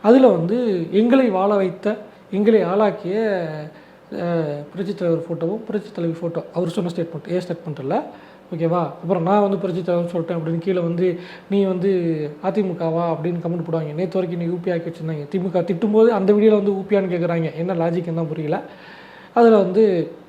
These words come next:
"எங்களை வாழ வைத்த, எங்களை ஆளாக்கிய புரட்சித் தலைவர், புரட்சித் தலைவி படங்கள் இல்லை அப்படிங்கிறத நான் பதிவு பண்ணேன். நாலு நாள் இருந்துச்சு, நடவடிக்கை எடுத்துருந்துருக்கலாம். இல்ல, அதனால நான் வந்து,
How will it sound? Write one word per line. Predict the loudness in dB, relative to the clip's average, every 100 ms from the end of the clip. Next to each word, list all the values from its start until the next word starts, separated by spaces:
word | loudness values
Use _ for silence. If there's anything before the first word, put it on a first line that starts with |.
| -20 -20 -20 -20 -20 -20 -20 -4
"எங்களை | 2 6 6
வாழ | 6 4 2
வைத்த, | 0 -2 -2
எங்களை | 0 2 2
ஆளாக்கிய | 4 2 2 0 -2 -2 -4
புரட்சித் | -6 -6
தலைவர், | -4 -4 -2
புரட்சித் | -4 -8 -6
தலைவி | -4 -4
படங்கள் | -4 -4 -4
இல்லை | -2 -2 -2 -4 -14 -20 -12 -2
அப்படிங்கிறத | 2 2 0 -2
நான் | -4
பதிவு | -4 -4 -2 -4
பண்ணேன். | -6 -6 -6
நாலு | -4 -2
நாள் | -2
இருந்துச்சு, | -2 -4 -6 -6 -8 -10 -8
நடவடிக்கை | -2 -2 -2 -8
எடுத்துருந்துருக்கலாம். | -6 -6 -6 -6 -6 -6 -14 -20 -8 0
இல்ல, | 4 4 4
அதனால | 0 -2 -2
நான் | -2 -4
வந்து, | -4 -4 -2 -2 -4